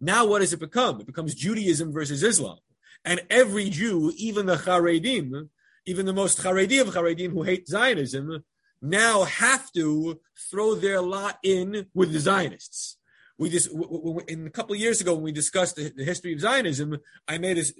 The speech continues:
very important point that if you're a, a Chassid or a, a old Yishuvnik in nineteen oh five,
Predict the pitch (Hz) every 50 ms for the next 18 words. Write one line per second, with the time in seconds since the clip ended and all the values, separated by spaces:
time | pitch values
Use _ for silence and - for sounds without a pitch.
0 | - - 139 190 196 202 190 - - 175 165 151 160 143 - 254 269 214 - -
1 | - - _ _ _ _ - - _ _ 123 151 170 165 165 - - _ _ _
2 | _ _ - 165 143 123 175 240 269 262 233 202 175 175 - - 143 143 - -
3 | - 214 240 220 - - 131 104 95 101 98 - _ _ _ _ _ _ _ _
4 | - 143 147 147 143 143 - - 131 143 - 190 214 247 247 185 208 196 165 -
5 | - 240 247 185 147 127 95 - - _ _ _ _ _ _ _ _ _ _ _
6 | _ _ - 175 175 175 180 180 202 220 220 214 - - 208 202 196 190 185 180
7 | 180 175 170 - 165 180 180 - - 208 202 196 - 120 92 85